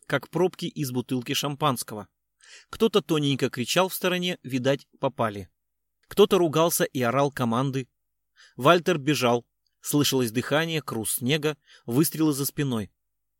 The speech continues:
Все было совсем не так, как в кинематографе. Подлинное, реальное. Вальтер почти почувствовал холодный воздух, неровность мерзлой земли, гибельность этого почти пустого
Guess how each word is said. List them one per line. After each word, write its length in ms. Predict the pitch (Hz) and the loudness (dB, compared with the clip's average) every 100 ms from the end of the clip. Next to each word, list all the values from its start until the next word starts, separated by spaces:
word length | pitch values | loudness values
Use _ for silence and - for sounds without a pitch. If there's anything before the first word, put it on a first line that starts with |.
| - | -18
Все 200 | - 196 | 2 4
было 260 | 165 185 180 | 4 4 2
совсем 520 | - 156 - 175 165 | 2 -2 0 -2 -2
не 120 | 160 | -6
так, 280 | - 165 165 - | -2 -2 -2 -2
как 220 | 147 - | -4 -4
в 80 | - | -6
кинематографе. 920 | 147 143 143 139 139 110 107 - 101 _ - - - | -4 -2 -2 -2 -4 -2 -6 -8 -14 _ -20 -20 0
Подлинное, 680 | 160 143 156 147 117 104 - | 2 2 -2 -2 -4 -6 -10
реальное. 680 | 120 131 127 120 107 95 - _ _ _ _ _ _ _ _ _ | -2 2 2 0 -4 -8 -12 _ _ _ _ _ _ _ _ _
Вальтер 420 | 120 156 156 160 | 4 4 6 2
почти 460 | - 143 - - 165 | 2 -2 -2 -2 0
почувствовал 760 | 151 131 - 180 - - 156 151 | 0 0 -2 -2 -2 0 0 0
холодный 480 | 135 123 117 117 | 0 0 0 0
воздух, 520 | 107 135 156 143 143 - - - | 0 0 0 -4 -8 -12 -20 -4
неровность 600 | 151 185 202 190 180 - | 0 4 4 2 -2 -2
мерзлой 400 | 143 151 139 147 | 0 0 0 -2
земли, 460 | 123 151 131 110 - _ _ | -2 -4 0 -2 -4 _ _
гибельность 680 | - 127 180 180 165 160 - | -8 -2 0 0 -2 -6 -4
этого 300 | 135 135 139 | -6 -2 0
почти 360 | 135 123 - 135 | 0 -4 -6 -8
пустого 580 | 120 117 - 165 165 | -8 -8 -2 -2 0